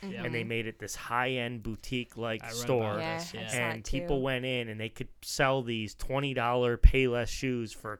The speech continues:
Speaker 3: two hundred, three hundred dollars.
Speaker 2: It's all about the image.
Speaker 1: It
Speaker 3: All
Speaker 1: is.
Speaker 3: about the image.
Speaker 2: All about the
Speaker 3: Speaking of
Speaker 2: image.
Speaker 3: which, another car gimmick thing. There was a, there was this dude in Kentucky. He had a car dealership, and his whole gimmick on his commercials was that he was going to take a car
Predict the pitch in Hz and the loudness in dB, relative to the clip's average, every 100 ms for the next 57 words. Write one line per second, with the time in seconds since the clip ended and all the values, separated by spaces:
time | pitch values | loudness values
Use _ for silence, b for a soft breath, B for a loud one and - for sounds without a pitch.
0 | - - 147 131 139 127 127 117 131 135 | 0 4 4 2 -2 -2 0 0 2 0
1 | 131 123 110 110 110 131 123 120 123 123 | -2 -2 -4 -4 -4 -4 -4 -4 -4 -4
2 | 120 - 113 120 113 104 - - 214 123 | -8 -12 -12 -10 -10 -8 -6 -6 -2 4
3 | 135 131 131 131 135 135 110 - 123 131 | 4 4 2 2 -2 -2 -6 -8 -8 -6
4 | 117 113 120 165 151 143 120 120 117 123 | -6 -6 -2 -2 -2 -2 0 0 0 -2
5 | 120 120 110 - 127 113 110 101 92 - | -4 -2 -4 -2 -4 -2 -8 -10 -12 -10
6 | 101 92 B B B - 131 143 135 127 | -10 -10 B B B 2 2 2 2 2
7 | 117 - 127 127 131 120 113 107 127 131 | 0 -2 -4 -2 -2 -4 -8 -4 -2 0
8 | 127 113 117 101 120 113 107 95 110 107 | -2 -10 -12 -8 -8 -8 -12 -12 -10 -8
9 | 104 - 110 107 107 95 87 98 92 95 | -10 -8 -8 -6 -8 -12 -12 -14 -14 -16
10 | - 127 123 - 139 139 135 131 123 101 | -8 -6 -6 -4 -2 -2 -2 -4 -4 -8
11 | 107 104 95 113 110 95 - 120 131 185 | -8 -8 -8 -8 -8 -10 -14 -8 -4 -4
12 | - 107 95 98 b b b b b - | -4 -10 -10 -16 b b b b b -8
13 | 120 117 107 - 110 110 131 127 120 104 | -2 0 -2 -4 -6 -4 -4 -2 -4 -4
14 | 120 117 - 117 - 131 131 131 - 120 | -6 -6 -10 -10 -4 -4 -4 -8 -2 0
15 | 110 110 | 0 -2